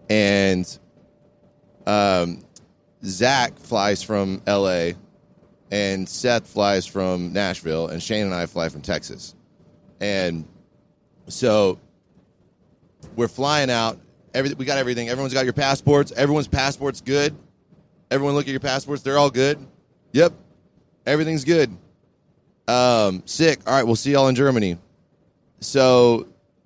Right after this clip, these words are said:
uh, Zach flies from L A to New York and then hops that and then is gonna take that one over, right? He gets, he gets, he gets cleared here, checks his ticket, they check his passports, all that stuff.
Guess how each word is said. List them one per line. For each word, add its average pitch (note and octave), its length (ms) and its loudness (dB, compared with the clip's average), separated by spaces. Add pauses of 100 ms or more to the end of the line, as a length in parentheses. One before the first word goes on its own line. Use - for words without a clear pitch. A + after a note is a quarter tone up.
(520)
uh, A2+ 240 2
Zach B2 320 0
flies B2 480 0
from A2 540 -4 (180)
L C3 220 0
A A2 320 -2 (960)
to A#2+ 320 -4
New A#2+ 100 -4
York A2+ 360 -2 (720)
and A#2 140 -8
then A2+ 100 -6
hops A2+ 340 -6
that A#2 280 -2 (120)
and A2 220 -2
then A2+ 140 -4
is A2 160 -8
gonna A2+ 160 -8
take G#2+ 240 -8
that G#2 160 -6
one G2+ 140 -6
over, G2 260 -4
right? F#2 260 -6 (920)
He A2 100 -6
gets, A#2+ 200 -4
he B2+ 140 -2
gets, B2 280 -4
he B2+ 80 -4
gets B2 160 -6
cleared C3 380 -4
here, B2+ 320 -2
checks B2 240 -8
his B2+ 100 -10
ticket, B2 220 -6
they A2+ 100 -6
check A2+ 200 -10
his G2 100 -20
passports, A2+ 500 -6
all G#2+ 140 -2
that - 60 -8
stuff. A2 220 -4